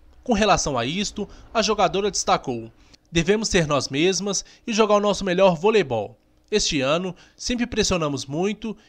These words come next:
e teremos que fazer o mesmo na grande decisão. Estamos cientes da força do adversário, mas acredito que tentando limitar ao máximo as interações das jogadoras,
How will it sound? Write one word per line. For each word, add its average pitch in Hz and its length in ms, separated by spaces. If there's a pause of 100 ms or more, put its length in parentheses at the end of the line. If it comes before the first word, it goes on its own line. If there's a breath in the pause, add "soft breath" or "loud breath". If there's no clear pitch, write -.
(120)
e 240 60
teremos 214 420
que - 80
fazer 160 280
o 156 80
mesmo 190 420
na 185 120
grande 170 320
decisão. 160 560 (360 soft breath)
Estamos 190 340
cientes 202 500
da 175 140
força 156 260
do 135 120
adversário, 123 720 (340 soft breath)
mas 208 180
acredito 208 460
que 190 100
tentando 180 380
limitar 202 500
ao 196 200
máximo 170 440
as 160 200
interações 165 600
das 139 140
jogadoras, 135 720